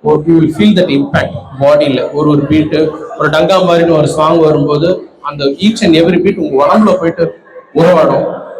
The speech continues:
அதாவது in a pleasant way.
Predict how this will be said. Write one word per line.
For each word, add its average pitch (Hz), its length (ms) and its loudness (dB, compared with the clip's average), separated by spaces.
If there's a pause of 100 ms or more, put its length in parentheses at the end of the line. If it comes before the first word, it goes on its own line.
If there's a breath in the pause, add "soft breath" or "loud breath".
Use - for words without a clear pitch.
(840)
அதாவது 220 460 2
in 196 140 0
a 214 180 0 (760)
pleasant 180 180 2
way. - 420 -2